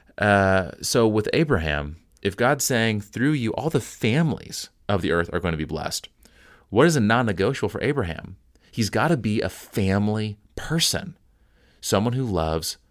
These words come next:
families. That's a really important point to pick up on. After the blessing, he moves into the land of Canaan. God appears to him, reminds him of the promise. He sets up an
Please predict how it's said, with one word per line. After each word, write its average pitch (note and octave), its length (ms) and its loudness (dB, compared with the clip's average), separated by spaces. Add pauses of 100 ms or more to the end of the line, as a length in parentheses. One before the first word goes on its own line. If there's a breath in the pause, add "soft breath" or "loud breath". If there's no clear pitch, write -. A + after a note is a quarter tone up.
(120)
families. F#2 720 -2 (340 soft breath)
That's A#2+ 140 -2
a G#2 60 2
really A2+ 260 2
important G2 320 -2
point F2+ 200 -2
to F2+ 60 -8
pick F#2 200 -4
up E2+ 160 -2
on. C#2+ 220 -10 (360 loud breath)
After G2+ 220 0
the E2+ 80 -6
blessing, A#2+ 420 2
he G#2 140 2
moves G2+ 420 2
into - 180 -6
the E2+ 60 -4
land E2 160 -2
of - 80 -10
Canaan. C3 460 -4 (180 loud breath)
God F#2 140 2
appears B2+ 400 0
to B2+ 100 -4
him, A#2+ 160 -2
reminds F#2 380 0
him F#2 60 -6
of D#2+ 60 -6
the D2 60 -6
promise. A#2 480 -2
He F2 80 -4
sets - 320 -2
up E2+ 220 -2 (480 soft breath)
an F#2 100 -6